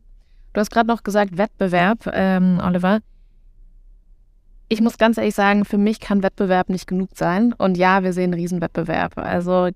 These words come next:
gerade im Venture-Building, Company-Building-Bereich,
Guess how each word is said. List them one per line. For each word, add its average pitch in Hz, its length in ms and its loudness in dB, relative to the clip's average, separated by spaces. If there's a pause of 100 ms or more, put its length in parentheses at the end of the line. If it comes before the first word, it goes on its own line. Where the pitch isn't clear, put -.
gerade 196 340 2
im 185 640 -2
Venture-Building, 196 800 0
Company-Building-Bereich, 190 1700 0